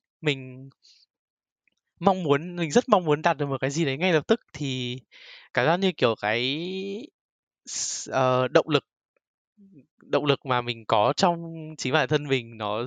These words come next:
luôn dồi dào và không bao giờ hết ấy. Mình luôn cháy hết mình và mình mong muốn là bằng mọi giá mình phải đạt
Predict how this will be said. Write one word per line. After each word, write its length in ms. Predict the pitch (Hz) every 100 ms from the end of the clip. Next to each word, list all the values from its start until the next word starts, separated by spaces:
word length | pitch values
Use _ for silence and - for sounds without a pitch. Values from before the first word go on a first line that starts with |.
| 135 - -
luôn 380 | 139 123 170 175
dồi 200 | 147 127
dào 280 | 131 117 117
và 100 | 113
không 180 | - 165
bao 100 | 160
giờ 120 | 135
hết 180 | 165 214
ấy. 140 | 196 - _ - _ _
Mình 200 | 139 131 135
luôn 380 | 151 170 160 160 -
cháy 200 | 123 131
hết 200 | 208 -
mình 240 | 165 131
và 120 | 127 131
mình 420 | 123 120 120 135
mong 180 | 160 151
muốn 180 | 123
là 280 | 147 151 139 131 _ - - - - -
bằng 200 | - 131
mọi 160 | 151 156
giá 200 | 135 147
mình 140 | 180
phải 100 | -
đạt 200 | 123 123